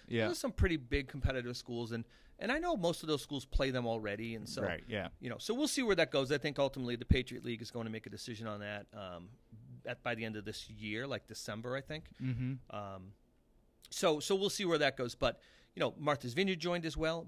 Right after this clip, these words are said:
Speaker 2: Barnstable has joined the Cape, Cape and
Speaker 1: Mm-hmm.
Speaker 2: Islands. So, so then we spent the last year or so really trying to put together the pieces, figuring out what it's gonna look like divisionally. And so we literally, as A Ds, went sport by sport,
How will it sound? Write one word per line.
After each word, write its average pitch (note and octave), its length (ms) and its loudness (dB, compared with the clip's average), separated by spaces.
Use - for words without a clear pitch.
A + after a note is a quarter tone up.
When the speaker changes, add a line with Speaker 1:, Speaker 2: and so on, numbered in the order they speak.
Speaker 2:
Barnstable E3 580 0
has D#3 220 -2
joined D#3 300 -2
the D#3 40 -8
Cape, D3+ 220 -6
Cape C3 220 -2
and C3 80 2
Speaker 1:
Mm-hmm. - 60 4
Speaker 2:
Islands. C3 180 -2
So, B2 240 0
so D#3+ 220 0
then D#3+ 260 2
we D3+ 100 0
spent D#3 280 2
the D3+ 80 -4
last E3+ 400 -6
year C3 340 -2
or B2+ 80 -2
so G#2 600 -4
really C3 240 -2
trying C3+ 220 -2
to A#2 40 -4
put - 260 8
together B2+ 300 -4
the A2 100 -10
pieces, - 380 -6
figuring A#2+ 340 -4
out A2 140 -4
what B2+ 140 0
it's B2+ 80 -12
gonna C#3 160 -6
look B2+ 180 -6
like A2+ 160 -4
divisionally. G#2+ 680 -6
And A#2+ 120 -8
so C3 160 -2
we C3 100 0
literally, D3 400 6
as B2 160 4
A B2 100 0
Ds, B2 220 -4
went A#2 180 -6
sport E3 300 2
by D3 80 0
sport, A#2+ 420 -2